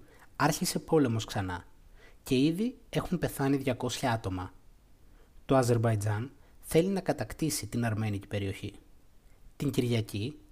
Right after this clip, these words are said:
έγιναν επιθέσεις σε δύο μεγάλες πόλεις. Οι αρμένικες αρχές είπαν ότι απλοί πολίτες πέθαναν από μια επίθεση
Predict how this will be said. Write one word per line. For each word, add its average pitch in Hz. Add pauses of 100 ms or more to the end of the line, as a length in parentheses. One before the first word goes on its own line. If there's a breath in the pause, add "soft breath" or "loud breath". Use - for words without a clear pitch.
(100)
έγιναν 180
επιθέσεις 131 (120)
σε -
δύο 131
μεγάλες 120
πόλεις. 110 (920 soft breath)
Οι 127
αρμένικες 147
αρχές 117 (420 soft breath)
είπαν 147
ότι 123
απλοί 151
πολίτες 170 (300)
πέθαναν 208
από 180
μια 143
επίθεση 139